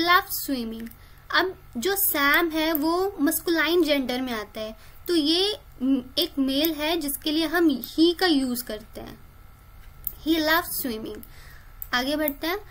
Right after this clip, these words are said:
"It is an umbrella", ये आप umbrella यहाँ पे देख सकते हैं, एक बच्ची ने umbrella ले रखा है।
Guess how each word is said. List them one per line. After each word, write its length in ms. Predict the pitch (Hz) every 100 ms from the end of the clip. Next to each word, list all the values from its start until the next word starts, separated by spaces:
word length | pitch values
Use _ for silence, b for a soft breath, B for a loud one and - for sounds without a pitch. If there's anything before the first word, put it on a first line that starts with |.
| b b - - - - - -
"It 200 | 415 415
is 380 | 381 453 440 -
an 340 | 349 381 -
umbrella", 580 | 311 254 269 254 233 330 - - 269
ये 140 | 269
आप 260 | 294 - -
umbrella 420 | 277 269 269 269
यहाँ 200 | 285 277
पे 120 | 254
देख 240 | 269 247 240
सकते 320 | 254 240 311
हैं, 80 | 311
एक 360 | 311 247 226 - - - - -
बच्ची 340 | 247 262 - 285
ने 100 | 294
umbrella 400 | 262 254 254 262
ले 260 | 247 254
रखा 280 | 233 226 247
है। 160 | 277